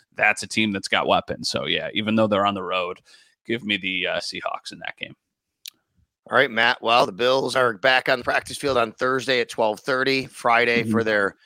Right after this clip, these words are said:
Speaker 2: final tune-up of the week, and then Sunday, the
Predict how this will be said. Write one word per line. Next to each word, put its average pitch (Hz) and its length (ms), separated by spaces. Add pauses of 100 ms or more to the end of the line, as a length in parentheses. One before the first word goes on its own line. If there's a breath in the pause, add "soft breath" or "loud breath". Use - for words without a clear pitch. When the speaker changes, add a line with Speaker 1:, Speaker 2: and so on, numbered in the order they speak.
(280 soft breath)
Speaker 2:
final 117 460
tune-up 120 420
of 104 80
the 98 100
week, 113 300
and 98 100
then 98 280 (160)
Sunday, 113 580
the 95 480